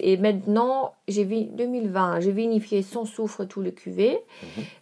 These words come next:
Speaker 1: Euh, j'ai, en ce moment, les malolactiques sont faites, mais je n'ai pas sulfité tous les cuvées. Ça dépend vraiment le fût, comment ça se goûte.
Speaker 2: D'accord.
Speaker 1: Et par contre, je vais ajouter, euh,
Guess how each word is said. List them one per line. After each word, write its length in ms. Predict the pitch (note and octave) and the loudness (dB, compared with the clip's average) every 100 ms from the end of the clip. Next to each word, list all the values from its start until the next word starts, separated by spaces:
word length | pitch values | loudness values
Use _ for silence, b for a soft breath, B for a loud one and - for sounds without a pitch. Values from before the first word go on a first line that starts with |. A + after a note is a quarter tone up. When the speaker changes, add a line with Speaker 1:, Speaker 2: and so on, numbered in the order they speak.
| - | 2
Speaker 1:
Euh, 520 | G#3 G#3 G3+ G3+ G3 F#3+ | 6 6 4 2 0 -4
j'ai, 480 | F#3+ G3+ G3 F#3+ - - | -6 0 2 2 -2 -6
en 80 | G3+ | -4
ce 160 | G3 A3 | -2 0
moment, 560 | G#3+ A3 G#3+ G#3 F#3+ - | 2 2 4 2 0 -4
les 180 | - G3+ | 0 2
malolactiques 800 | G3+ G3+ F#3+ F#3 F#3 F#3+ - G3+ | 2 2 2 0 0 -4 -10 -12
sont 180 | - E3+ | -10 -12
faites, 500 | - - A3+ B3 - b b b b | -8 -2 -2 -2 -18 b b b b
mais 80 | G3+ | -6
je 120 | F#3 | -2
n'ai 140 | F#3 F3+ | -2 -4
pas 220 | F3 A#3 | -2 -4
sulfité 480 | A3+ G#3+ - - G3 - | -4 -10 -12 -14 -16 -10
tous 160 | A#3 | -4
les 100 | G#3 | -4
cuvées. 540 | G3 F#3+ F3 F#3+ C#4+ D#4+ | -4 -8 -2 0 0 -2
Ça 220 | - B3 | -6 -2
dépend 340 | A3+ G#3+ G#3 | 0 -2 -2
vraiment 300 | F#3 F#3+ F#3+ | -2 0 0
le 120 | F#3+ F3+ | 0 -2
fût, 360 | - A3+ C#4 | -4 -6 -6
comment 240 | - G3+ F#3+ | -4 -4 -4
ça 180 | - F3+ | -6 -12
se 140 | - | -12
goûte. 400 | - D4 F4+ - - | -4 -4 -4 -10 -14
Speaker 2:
D'accord. 300 | F#2 G2 B2+ B B B - | -8 -6 -8 B B B 0
Speaker 1:
Et 260 | G#3 A3+ C4 | 4 6 4
par 200 | G#3 G3+ | -2 -6
contre, 380 | A3+ A#3+ A#3 G#3+ | -4 -4 -2 0
je 100 | G#3 | 0
vais 240 | F#3+ A3 | 4 2
ajouter, 800 | A3 A3 A3 G#3+ - A3 A#3 B3 - - _ _ | 2 0 -4 -6 0 4 4 2 -2 -14 _ _
euh, 1200 | G#3 G3+ G3 G3 G3 F#3+ G3 G3 - - F#2+ - | 0 0 0 -4 -2 -2 -2 -2 -2 -2 -4 -6